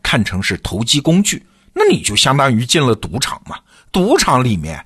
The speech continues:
十赌九输，九赌无赢，这是铁律。但是你把股票看成是好公司的一部分呢，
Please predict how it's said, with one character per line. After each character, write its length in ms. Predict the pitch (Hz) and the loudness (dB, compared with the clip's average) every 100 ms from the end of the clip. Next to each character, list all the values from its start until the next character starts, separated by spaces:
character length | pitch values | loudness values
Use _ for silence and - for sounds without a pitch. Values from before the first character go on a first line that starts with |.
| - - | -14 -4
十 360 | - 202 269 | 0 2 2
赌 220 | 208 170 175 | 2 0 2
九 240 | 107 82 | 0 -2
输， 220 | - 123 | -4 -4
九 320 | 117 180 269 381 | 0 2 4 2
赌 260 | 131 85 | 0 -4
无 160 | 85 120 | -4 -4
赢， 200 | 87 117 - - - | -4 -6 -10 -20 -4
这 100 | 285 | -2
是 120 | - 226 | -2 -2
铁 240 | - - - | -4 -4 -4
律。 240 | 80 147 - _ _ _ - - - - | -6 -6 -8 _ _ _ -20 -20 -12 -2
但 140 | 339 | 0
是 100 | 294 | 2
你 200 | 262 277 | 4 4
把 180 | 294 240 | 4 2
股 200 | 226 214 | 0 -8
票 260 | - 220 175 | -2 0 0
看 240 | - 202 | 0 0
成 160 | 165 190 | 0 -2
是 100 | 190 | -2
好 220 | - 90 | -4 -4
公 200 | 147 190 | 0 2
司 140 | - | 2
的 100 | 190 | -2
一 140 | 147 175 | -2 -2
部 180 | 254 240 | -2 0
分 180 | 151 | 0
呢， 100 | 135 | -4